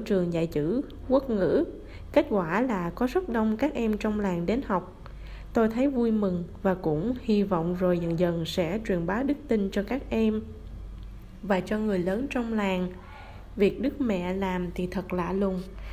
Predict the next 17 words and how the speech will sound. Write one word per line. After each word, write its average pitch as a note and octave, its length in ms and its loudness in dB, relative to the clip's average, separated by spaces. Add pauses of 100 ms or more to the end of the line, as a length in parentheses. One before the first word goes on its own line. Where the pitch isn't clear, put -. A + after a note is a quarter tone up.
(220)
Trong G#3+ 200 4
lớp A#3+ 180 2 (100)
tôi G#3+ 180 2
dạy F3 340 0 (260)
có D#4 120 6
khoảng G#3+ 280 0
chừng F#3 320 2 (200)
ba G#3 200 4
mươi A3 280 4
em, G#3+ 280 2 (540)
lẫn A3 480 4
lộn F3 380 2
trai G3 220 2
gái A3+ 420 2 (220)
từ F3+ 240 2
mười F#3 240 2
tuổi F#3+ 320 4